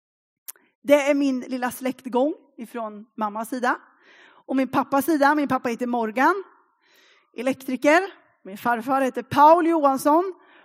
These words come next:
också elektriker. Och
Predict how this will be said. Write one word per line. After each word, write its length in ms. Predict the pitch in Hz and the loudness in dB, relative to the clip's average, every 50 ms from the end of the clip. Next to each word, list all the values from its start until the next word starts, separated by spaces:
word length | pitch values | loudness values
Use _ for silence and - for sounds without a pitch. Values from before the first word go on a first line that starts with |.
| _ _ | _ _
också 480 | - 269 262 - - - 247 220 214 - - - | -4 -4 -4 -4 -6 -4 -2 -2 -2 -4 -4 -6
elektriker. 720 | 262 269 240 202 - - 196 190 175 202 202 185 196 202 - _ _ _ _ _ _ _ _ _ _ _ _ _ _ _ _ | -4 -4 -2 -4 -6 -8 -10 -12 -10 -10 -10 -10 -12 -14 -20 _ _ _ _ _ _ _ _ _ _ _ _ _ _ _ _
Och 360 | - 370 277 - - - - | 4 4 4 4 0 -6 -6